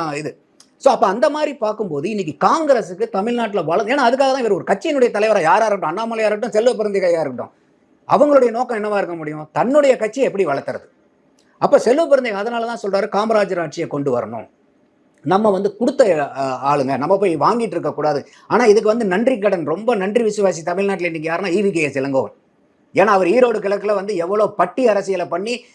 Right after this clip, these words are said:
எத்தனாயிரம் கோடியை செலவு பண்ணி இன்னைக்கு ஈ வி கே எஸ் எம்-, எம் எல் ஏவா உட்கார வச்சிருக்காங்க. அவர் அந்த நன்றி கடனுக்காக அவர் சொல்றாரு பாருங்க,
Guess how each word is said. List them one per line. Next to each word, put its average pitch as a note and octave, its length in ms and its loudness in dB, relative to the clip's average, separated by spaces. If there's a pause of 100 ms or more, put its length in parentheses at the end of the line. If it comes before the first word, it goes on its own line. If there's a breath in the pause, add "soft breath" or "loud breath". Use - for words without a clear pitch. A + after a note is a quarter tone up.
(100)
எத்தனாயிரம் G#3+ 640 2
கோடியை A3+ 240 4
செலவு G3 260 0
பண்ணி F#3+ 200 -4
இன்னைக்கு F#3+ 220 -2
ஈ G3+ 40 0
வி G3 100 2
கே F#3+ 80 2
எஸ் E3 180 -2
எம்-, E3 340 -4
எம் F3+ 180 0
எல் G3+ 120 6
ஏவா F3 160 4
உட்கார E3+ 280 2
வச்சிருக்காங்க. D3 420 -2
அவர் G#3+ 200 4
அந்த F#3+ 120 -2
நன்றி G3 260 -2
கடனுக்காக G3 460 0
அவர் E3+ 180 0
சொல்றாரு F3+ 260 2
பாருங்க, C#3+ 300 2